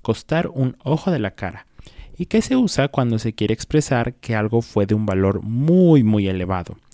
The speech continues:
es decir, muy caro en cuestión de dinero. Por ejemplo, necesito comprar una nueva laptop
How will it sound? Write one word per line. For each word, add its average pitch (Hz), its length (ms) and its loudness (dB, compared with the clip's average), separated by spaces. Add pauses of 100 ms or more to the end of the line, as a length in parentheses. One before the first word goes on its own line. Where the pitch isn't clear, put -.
(320)
es 104 120 -4
decir, 107 300 -2
muy 104 220 -2
caro 139 480 2
en 110 100 -4
cuestión - 360 -10
de 95 80 -4
dinero. 135 420 -2 (540)
Por 180 100 0
ejemplo, 190 540 0 (300)
necesito 151 760 4
comprar 123 640 -2
una 113 260 0
nueva 98 260 0
laptop 147 440 -2